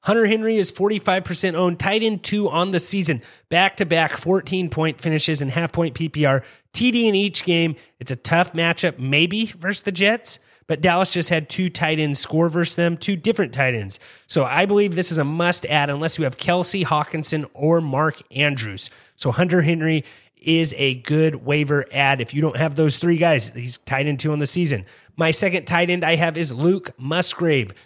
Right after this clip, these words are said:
thirty-one percent rostered, led the Packers in routes and targets.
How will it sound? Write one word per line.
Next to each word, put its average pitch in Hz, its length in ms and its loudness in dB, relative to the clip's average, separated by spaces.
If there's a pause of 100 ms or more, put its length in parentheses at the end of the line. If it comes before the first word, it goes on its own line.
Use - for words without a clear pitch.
(160)
thirty-one 196 480 2
percent 180 380 -2
rostered, 170 520 0 (220)
led 196 380 0
the 220 80 2
Packers 185 560 2
in 139 240 -2
routes 165 460 2
and 135 200 -2
targets. 185 540 0